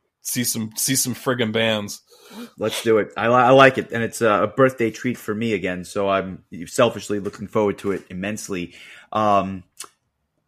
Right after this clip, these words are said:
Speaker 2: because this came out on Thanksgiving and because on Monday we are going to release another episode for the f-, first time, really. I think we've kind of, you, you told me offline what we're going to listen to. Normally it's a surprise, but why don't you share with, uh,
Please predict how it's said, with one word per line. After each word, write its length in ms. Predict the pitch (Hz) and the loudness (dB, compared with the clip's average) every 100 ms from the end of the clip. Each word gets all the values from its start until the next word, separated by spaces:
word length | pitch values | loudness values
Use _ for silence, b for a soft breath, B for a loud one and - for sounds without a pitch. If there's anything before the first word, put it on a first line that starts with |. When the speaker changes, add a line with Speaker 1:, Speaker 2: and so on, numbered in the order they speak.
| _ - | _ -6
Speaker 2:
because 560 | - 180 135 160 151 117 | -2 0 6 8 8 4
this 260 | 131 - | -4 -6
came 240 | - 131 117 | -4 2 4
out 140 | 113 | 4
on 100 | 104 | 2
Thanksgiving 540 | 113 104 - 101 98 | 0 -2 -2 -2 -2
and 60 | 110 | -4
because 380 | 107 - 147 131 | -4 -2 0 0
on 300 | 123 123 113 | 0 -2 0
Monday 560 | 120 123 95 85 82 _ b b b - | 0 2 2 0 -4 _ b b b -4
we 240 | 120 120 | 0 0
are 560 | 107 107 104 104 101 - _ | 4 6 6 4 0 -10 _
going 220 | 123 120 | 0 0
to 120 | 107 110 | 0 -2
release 360 | 110 113 - 127 | 0 -2 -2 -4
another 360 | 110 110 107 | 0 2 4
episode 560 | 110 110 - 98 90 85 b b b _ _ _ - | 2 0 -4 -2 -2 -6 b b b _ _ _ -4
for 120 | 135 | -4
the 160 | 123 - | -4 -10
f-, 220 | - - - | -20 -20 -2
first 320 | 147 143 - | 2 2 2
time, 260 | 123 123 | -2 -2
really. 280 | 104 123 107 | 0 2 2
I 40 | 92 | 0
think 160 | 127 | -2
we've 100 | 104 | -8
kind 200 | - 117 | -4 -2
of, 160 | 95 92 | -4 -8
you, 140 | 117 | -10
you 180 | 120 131 | -4 -4
told 260 | 127 131 117 | 0 2 2
me 140 | 123 | 0
offline 640 | - 110 107 104 117 107 | 2 2 2 2 2 2
what 100 | 104 | -2
we're 80 | 104 | -4
going 240 | 101 107 104 | -4 -4 -6
to 100 | 95 | -6
listen 280 | 117 101 | -6 -8
to. 160 | - 104 | -10 -6
Normally 540 | 104 120 120 107 98 B B B | -2 0 0 0 -2 B B B
it's 160 | 120 - | -10 -8
a 40 | |
surprise, 540 | - 104 117 120 113 | -8 -4 2 4 4
but 120 | - 92 | 2 0
why 180 | 107 | 2
don't 100 | 117 | 2
you 60 | 110 | -2
share 280 | - 117 113 | -4 0 0
with, 280 | 104 95 104 | 0 0 2
uh, 260 | 98 98 | 4 4